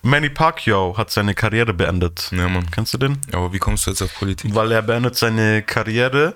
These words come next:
Speaker 1: um sich, äh, nächstes Jahr auf die Präsidentschaftswahlen
Speaker 2: Philippinischer
Speaker 1: vorzubereiten.
Speaker 2: Präsident,
Speaker 1: Er will
Speaker 2: oder
Speaker 1: einfach
Speaker 2: was?
Speaker 1: Präsident werden, Digga.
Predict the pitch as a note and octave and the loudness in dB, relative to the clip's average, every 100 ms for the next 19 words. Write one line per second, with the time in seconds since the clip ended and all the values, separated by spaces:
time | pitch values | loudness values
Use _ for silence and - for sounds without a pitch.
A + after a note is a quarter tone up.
0 | C#4 - A2 G#2+ G2 G#2 - G#2+ G2 G#2 | -6 -2 0 2 2 0 2 2 2 2
1 | A2 - G#2+ A2+ G2 - - - F#2 F#2 | 0 -2 0 2 0 -2 -6 -4 -2 0
2 | G2+ - F2+ - F2+ E2+ F2 F2+ - G2 | -2 -2 -4 -2 0 2 2 0 0 2
3 | G#2+ G2 D#3+ F#2 F#2 A2 F#2 G#2+ G2+ G#2 | 2 4 4 4 2 2 2 2 4 2
4 | A2 A#2 A#2 A#2 A#2+ - G#2+ G2 A2 G#2 | 4 4 4 4 0 0 0 2 0 0
5 | F#2+ F2 E2+ F2 F2 | 0 0 0 0 -2